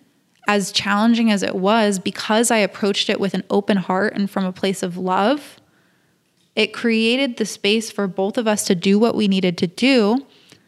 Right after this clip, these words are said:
so that now we've been able to come back to the relationship even stronger and more embodied as individuals and not codependent or not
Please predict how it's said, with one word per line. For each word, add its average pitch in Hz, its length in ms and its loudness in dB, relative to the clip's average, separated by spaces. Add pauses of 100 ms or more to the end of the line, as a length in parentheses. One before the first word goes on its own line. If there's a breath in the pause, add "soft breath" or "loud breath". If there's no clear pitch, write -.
(200 soft breath)
so 226 140 2
that 202 320 0
now 208 760 4
we've 196 240 -2
been 202 120 2
able 196 200 2
to 190 80 -2
come 190 240 -2
back 185 200 -2
to - 100 -10
the 196 80 -2
relationship 185 800 -2
even 196 300 -2
stronger 226 600 0 (400 soft breath)
and 214 200 2
more 220 240 4
embodied 202 520 2
as 196 180 0
individuals 196 920 0
and 185 160 -2
not 185 320 -2 (220)
codependent 202 880 0
or 190 200 -2
not 190 460 0